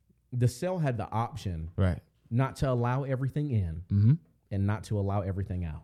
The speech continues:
Speaker 2: I'm following you.
Speaker 1: What I'm trying to say today is this. We're, I'm talking about the same cells that you're made up of.
Speaker 2: Mm-hmm.
Speaker 1: You have an option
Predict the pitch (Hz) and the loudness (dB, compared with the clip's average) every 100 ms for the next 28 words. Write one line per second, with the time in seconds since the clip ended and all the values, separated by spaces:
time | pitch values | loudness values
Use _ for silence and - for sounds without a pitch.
0 | - 87 98 98 90 87 98 113 _ _ | -4 -2 4 4 6 6 6 4 _ _
1 | _ _ _ _ _ _ _ _ _ - | _ _ _ _ _ _ _ _ _ -6
2 | 123 123 98 214 175 101 156 165 95 90 | 0 0 0 -4 -4 -4 -4 -4 -2 -2
3 | 85 120 110 76 - - _ _ _ _ | 0 0 0 -2 -12 -20 _ _ _ _
4 | _ _ _ _ _ _ 131 175 214 233 | _ _ _ _ _ _ -8 -4 -4 -4
5 | 147 131 107 - 175 160 127 160 131 107 | -4 -2 -4 -2 0 0 0 -2 0 0
6 | 160 127 135 135 127 139 98 78 - 117 | 0 0 2 2 2 0 -2 -4 6 10
7 | 113 170 - - - - - - - 147 | 12 10 8 -18 -20 -20 -20 -20 -6 -2
8 | 247 247 139 120 147 165 131 - 104 92 | 0 2 2 0 -6 -4 -4 0 0 0